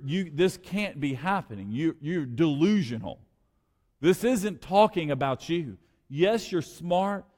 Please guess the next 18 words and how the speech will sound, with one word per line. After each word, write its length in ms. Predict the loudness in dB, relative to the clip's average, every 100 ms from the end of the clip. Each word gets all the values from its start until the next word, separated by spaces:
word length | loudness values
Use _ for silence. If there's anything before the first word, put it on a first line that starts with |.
| _
Yes, 420 | 0 4 4 2 0
you're 120 | 0
gracious. 800 | 2 4 6 4 -2 -10 -12 -20 _ _ -4
Yes, 340 | 2 4 4
you're 120 | 2 2
very 260 | 2 2
kind 580 | -2 -2 2 4 2 -2
and 140 | -2
you're, 180 | -2 -4 -6 _ -8
you 160 | -4
know 240 | 2 6 6
your 200 | 6 4
Bible, 600 | 4 4 4 2 0 -4 _ _ _ _
but 240 | -2 0 0
you've 220 | 0 -2 _
crossed 520 | -4 2 4 2 -2
the 120 | -2
line 520 | 0 2 2 0 -4